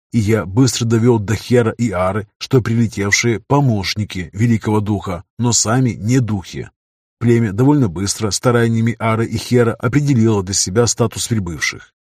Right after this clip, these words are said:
К ним относились уважительно, уступали дорогу, давали лучшие куски мяса, но никакой приставки "са" к имени не было. Герман превратился в Гера, а сложное имя Уильяма стало коротким Уилл. Герман Тиллендер быстро нашел общий язык с выдрами,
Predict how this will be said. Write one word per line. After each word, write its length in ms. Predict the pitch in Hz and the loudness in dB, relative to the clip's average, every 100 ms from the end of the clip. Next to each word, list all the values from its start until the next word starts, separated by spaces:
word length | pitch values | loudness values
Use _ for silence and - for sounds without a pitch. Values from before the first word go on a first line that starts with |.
| - | -6
К 80 | |
ним 240 | 117 104 104 | -2 0 -2
относились 540 | 104 107 - 110 104 | -2 -2 0 0 0
уважительно, 680 | 113 127 123 117 78 65 - _ - | 2 2 2 0 -4 -16 -18 _ -8
уступали 460 | - 107 107 117 | -6 -4 0 0
дорогу, 520 | 131 123 92 82 80 _ | 2 2 0 -6 -14 _
давали 340 | - 107 113 127 | -6 0 2 4
лучшие 380 | 117 120 - 120 | 2 0 0 -2
куски 340 | 110 - 135 | -2 0 2
мяса, 480 | 110 85 80 - 69 _ _ | 0 -2 -6 -6 -10 _ _
но 220 | 117 127 | 0 2
никакой 440 | 113 117 131 - 123 | 2 0 0 2 2
приставки 520 | 107 - 127 113 - | 2 0 0 0 -2
"са" 360 | 104 - 101 101 | -2 -2 -4 -6
к 100 | - | -2
имени 340 | 120 117 120 - | 0 2 0 0
не 200 | 127 90 | 0 0
было. 300 | - 90 - _ _ - | -6 -14 -18 _ _ -8
Герман 440 | 101 104 107 98 | -2 -2 -2 -4
превратился 600 | 107 117 110 - 139 147 | -2 0 0 0 0 2
в 80 | 120 | 0
Гера, 400 | 90 76 69 - _ | -4 -8 -10 -14 _
а 100 | 107 | -2
сложное 400 | - 139 123 120 | 2 4 4 2
имя 260 | 120 120 131 | 2 2 2
Уильяма 720 | 113 95 107 120 123 127 - | -2 -2 0 2 2 2 -2
стало 340 | - - 143 127 | -6 0 2 2
коротким 500 | 101 127 - 127 113 | 2 0 2 -2 0
Уилл. 460 | 131 113 82 60 - _ _ _ _ _ - | 2 2 0 -10 -14 _ _ _ _ _ -10
Герман 420 | 101 131 127 98 | 0 2 2 0
Тиллендер 560 | 92 92 104 101 113 87 | -4 -4 -4 0 -2 -2
быстро 380 | 95 131 - | 0 0 0
нашел 420 | 117 107 131 127 123 | -2 0 2 2 0
общий 260 | 107 110 | -2 0
язык 300 | 107 101 120 | 0 0 0
с 100 | - | 0
выдрами, 480 | 98 82 73 71 65 | -4 -8 -10 -14 -16